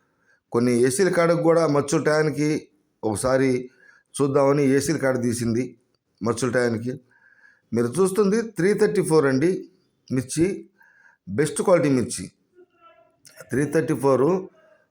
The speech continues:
సైజు తక్కువైన రంగు ఉందండి. మీరు గమనించండి, వీడియోలో మీరు క్లారిటీగా చూస్తే అర్థమైద్ది. రంగు తక్కువ,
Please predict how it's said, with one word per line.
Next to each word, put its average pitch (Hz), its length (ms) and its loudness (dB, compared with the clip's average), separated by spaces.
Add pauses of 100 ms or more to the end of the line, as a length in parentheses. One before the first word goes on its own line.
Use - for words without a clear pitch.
సైజు 175 320 0 (120)
తక్కువైన 165 380 2 (120)
రంగు 151 240 2
ఉందండి. 113 280 -2 (160)
మీరు 104 220 -4
గమనించండి, 151 540 0
వీడియోలో 147 380 2
మీరు 120 160 -2 (160)
క్లారిటీగా 143 600 0
చూస్తే 123 260 -2
అర్థమైద్ది. 113 480 -2 (840)
రంగు 123 500 0 (120)
తక్కువ, 143 500 -2